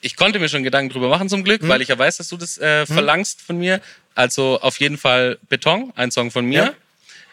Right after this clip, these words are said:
Speaker 1: Da geht's gerade hauptsächlich um Thema Eisbären im
Speaker 2: Mhm.
Speaker 1: Zoo.
Speaker 2: Mhm.
Speaker 1: Und, ähm, dann habe ich mal was ganz anderes, weil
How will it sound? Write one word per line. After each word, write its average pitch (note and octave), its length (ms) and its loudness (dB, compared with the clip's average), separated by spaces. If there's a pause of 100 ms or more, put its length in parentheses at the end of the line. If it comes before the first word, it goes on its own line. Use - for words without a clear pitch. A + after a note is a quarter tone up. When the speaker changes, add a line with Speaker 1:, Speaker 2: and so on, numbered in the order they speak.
Speaker 1:
Da A#2+ 120 2
geht's B2 320 -4
gerade A#2+ 420 2 (140)
hauptsächlich C3 500 -2
um A#2+ 120 -4
Thema A#2 260 2
Eisbären D3 400 0
im B2 80 -2
Speaker 2:
Mhm. C#3+ 80 -2
Speaker 1:
Zoo. E3+ 300 0 (120)
Speaker 2:
Mhm. D3+ 160 -6 (320)
Speaker 1:
Und, F#3 720 2
ähm, C3 640 2 (360)
dann C3 420 0
habe B2+ 220 -4
ich - 200 -12 (140)
mal A#2+ 200 2
was B2 140 0
ganz E3 220 0
anderes, E3+ 400 -2
weil B2+ 380 2